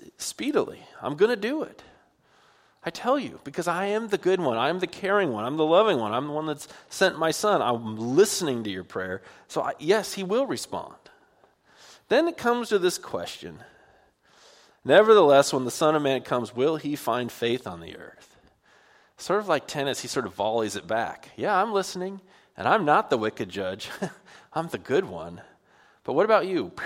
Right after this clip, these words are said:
Will he find faith? Will we keep coming, trusting, waiting,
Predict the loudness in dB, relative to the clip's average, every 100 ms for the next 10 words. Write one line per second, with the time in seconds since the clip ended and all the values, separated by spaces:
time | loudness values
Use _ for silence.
0 | -10 -12 -18 _ _ _ _ _ _ _
1 | _ _ -4 -4 -2 -2 -2 -4 -4 -4
2 | -8 -16 -20 -20 -20 _ -20 -20 -20 _
3 | -2 0 2 2 -2 -10 -8 -2 -2 -2
4 | -6 -10 -16 -20 _ _ _ _ _ _
5 | -18 -2 0 0 -2 -6 -6 -6 -12 -16
6 | -20 -20 _ -14 -2 0 0 -2 -4 -4
7 | -6 -10